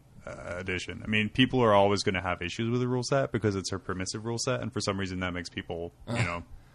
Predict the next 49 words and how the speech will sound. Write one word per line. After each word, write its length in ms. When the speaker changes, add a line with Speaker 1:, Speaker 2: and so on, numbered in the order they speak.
Speaker 1:
insane 640
and, 160
and 240
abusing 520
it, 180
but 340
Speaker 2:
Yeah. 260
Speaker 1:
I, 240
I 40
do 160
think 180
it's 160
a 40
solid 300
addition, 540
and 160
then 100
the 80
Maelstrom 340
does 160
add 140
a 40
lot 220
to 120
it 80
there. 140
Speaker 2:
Oh, 140
yeah. 240
That, 280
I 80
think 140
that, 160
that 160
was, 200
for 140
me, 260
like, 180
the 100
thing 260
that 100
really 320
got 160
me 80
the 100
most 220
excited 420
was 160
just, 200
like, 160